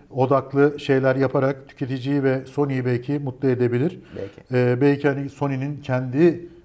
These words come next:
Speaker 1: burada yapamadığı şeyi, e, Bilkom başarabilir ki
Speaker 2: Bakalım.
Speaker 1: bence, e, kabiliyetli bir firma.
Speaker 2: Evet, iyi oldu yani
Speaker 1: Ee,
Speaker 2: sonuçta.
Speaker 1: iyi oldu.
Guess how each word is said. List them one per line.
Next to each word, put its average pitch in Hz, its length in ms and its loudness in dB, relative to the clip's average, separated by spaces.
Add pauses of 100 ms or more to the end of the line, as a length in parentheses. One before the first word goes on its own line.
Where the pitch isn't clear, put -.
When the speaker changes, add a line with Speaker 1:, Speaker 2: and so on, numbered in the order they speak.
(140)
Speaker 1:
burada 127 200 -2
yapamadığı 123 540 -2
şeyi, 131 400 -6 (440)
e, 113 320 -4
Bilkom 131 380 -4
başarabilir 123 580 -2
ki 135 200 -4
Speaker 2:
Bakalım. 123 200 0
Speaker 1:
bence, 123 160 -4 (240)
e, 120 380 0
kabiliyetli 127 460 -2
bir 120 60 -6
firma. 120 380 -6 (180)
Speaker 2:
Evet, - 240 -6
iyi 170 160 0
oldu 98 200 2
yani 95 180 -2
Speaker 1:
Ee, 113 40 -10
Speaker 2:
sonuçta. 117 240 -6
Speaker 1:
iyi 202 120 4
oldu. 113 340 2